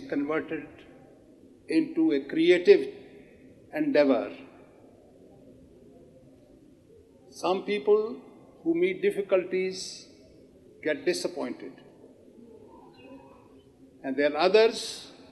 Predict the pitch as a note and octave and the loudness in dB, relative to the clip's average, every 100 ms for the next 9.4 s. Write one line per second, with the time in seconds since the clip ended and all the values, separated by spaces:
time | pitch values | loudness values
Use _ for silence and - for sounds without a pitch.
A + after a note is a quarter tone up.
0 | - - - - - - - - - - | -20 -20 -20 -20 -20 -20 -20 -20 -20 -20
1 | - - _ _ _ _ _ _ - C3+ | -20 -20 _ _ _ _ _ _ -20 -6
2 | D#3+ D#3+ F#3 G#3 A3 - G#3+ G3 G3+ G3+ | -4 2 8 8 6 0 -2 -2 2 2
3 | G3+ G#3 G#3+ G3+ - - - - - - | 2 -2 -2 -8 -12 -14 -18 -20 -16 -4
4 | F3 F3 F3 F#3+ F3+ F#3+ F#3 F3+ F#3 E3+ | 0 0 0 -4 -2 -2 -2 -4 0 0
5 | - C3 - - - - - - - - | -2 -8 -10 -20 -20 -20 -20 -20 -20 -20
6 | - - - - - _ - - - - | -20 -20 -20 -20 -20 _ -20 -20 -20 -20
7 | - B2 - - - - - - - - | -20 -20 -20 -20 -20 -20 -20 -20 -20 -20
8 | - _ - F3+ - E3 F#3+ A#3+ A#3+ G#3+ | -20 _ -4 -4 -2 2 4 4 4 2
9 | G3 G3+ G#3+ B3 | 4 4 4 0